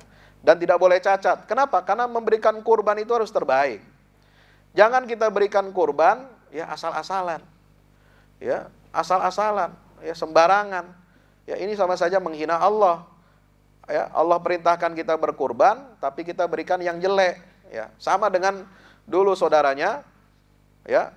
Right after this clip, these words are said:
eh, anaknya Nabi Adam, ya, Qabil dan Habil. Ya. Habil memberikan kurban yang baik, ya, si Qabilnya ini memberikan kurban yang buruk. Ya. Makanya di dalam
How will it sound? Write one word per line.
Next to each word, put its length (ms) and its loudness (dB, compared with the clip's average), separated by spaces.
eh, 320 -2
anaknya 340 -4
Nabi 240 -2
Adam, 380 2
ya, 240 -8
Qabil 320 -2
dan 180 -2
Habil. 460 -2
Ya. 160 -16
Habil 400 4
memberikan 640 -2
kurban 400 0
yang 240 -2
baik, 480 2
ya, 320 -4
si 320 -8
Qabilnya 560 -2
ini 360 -6
memberikan 500 0
kurban 320 -4
yang 160 -4
buruk. 480 0
Ya. 320 -10
Makanya 300 2
di 20 2
dalam 160 6